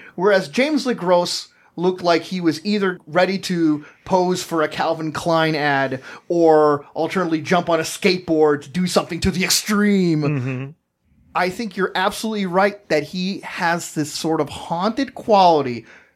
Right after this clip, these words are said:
Speaker 1: in his later person in Phantasm Three that actually fits really, really well with what it would feel like for a young child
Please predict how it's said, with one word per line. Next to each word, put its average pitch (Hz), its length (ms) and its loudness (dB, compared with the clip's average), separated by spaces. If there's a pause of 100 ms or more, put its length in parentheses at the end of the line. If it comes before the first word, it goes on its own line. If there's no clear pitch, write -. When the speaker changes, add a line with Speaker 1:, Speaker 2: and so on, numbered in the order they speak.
(280)
Speaker 1:
in 160 180 -2
his 143 340 -2
later 175 760 2 (340)
person 147 600 -4 (280)
in 147 160 -4
Phantasm 156 640 -2
Three 135 500 -6 (600)
that 185 280 -4 (120)
actually 277 480 0
fits - 640 -2 (300)
really, 180 800 2
really 208 680 0
well 202 560 0 (240)
with 208 220 -2
what 220 400 0
it 262 100 -6
would 285 160 -2
feel 320 300 2
like 143 380 -2 (120)
for 254 200 -2
a 240 80 4
young 269 320 2
child 139 500 0